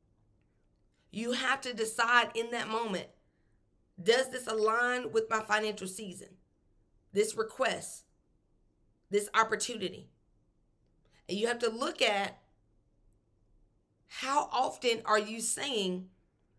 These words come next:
yes to everyone else and no to your goals? 'Cause that's what's happening. There are gonna be times when the unexpected comes up and you're gonna have to absolutely adjust. I absolutely get it. But you wanna make sure that you're not adjusting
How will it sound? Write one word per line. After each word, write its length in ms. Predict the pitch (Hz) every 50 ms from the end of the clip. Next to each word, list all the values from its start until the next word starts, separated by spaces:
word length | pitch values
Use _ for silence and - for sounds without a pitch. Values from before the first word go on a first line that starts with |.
| _ _ _ _ _ _
yes 360 | 170 170 190 247 294 311 -
to 200 | - 277 - -
everyone 360 | 254 226 247 233 233 226 233
else 400 | 247 240 - - - - - - _
and 160 | 202 196 196
no 200 | 196 214 214 220
to 160 | 220 - - 220
your 160 | 196 196 180
goals? 480 | 185 190 160 - - - - - - -
'Cause 120 | - 202
that's 200 | 226 269 294 294
what's 160 | - 214 -
happening. 480 | - 190 180 180 180 151 160 147 151 156 - _ _ _ _ _ _ _ _
There 100 | - 262
are 40 | 339
gonna 140 | 359 339 320
be 120 | 302 294
times 500 | 294 294 269 269 269 269 269 269 262 - - - _ _
when 140 | 208 214 214
the 120 | 220 -
unexpected 500 | 240 254 262 - - - 269 262 - 233
comes 240 | - 269 254 247 226
up 180 | 247 254 247 - -
and 120 | 202 202
you're 280 | 190 220 240 247 247 226
gonna 240 | 233 226 220 214
have 240 | 208 214 202 208 202
to 180 | - 208 - -
absolutely 580 | 196 - - - 196 196 196 185 - 190 - -
adjust. 500 | 180 170 - - 180 - - - - - _ _
I 120 | 180 196 -
absolutely 580 | - 202 202 - - 180 185 180 180 185 175 160
get 220 | - - - -
it. 140 | - - _ _ _ _ _ _ _ _ _ _ _ _ _ _ _ _ _ _ _ _ _ _ _ _ _ _ _ _ _ _ _ _ _ _ _ _ _ _ _ _ _ _ _
But 380 | 170 160 262 294 277 208 175 214
you 80 | 233
wanna 240 | 247 262 285 294 277
make 160 | 277 320 -
sure 320 | - - - 285 285 262 233
that 220 | 196 202 175 185
you're 240 | 202 220 233 240 240
not 240 | 247 233 233 - 196
adjusting 920 | 180 180 - - 185 220 240 262 254 - - - 196 180 170 165 165 -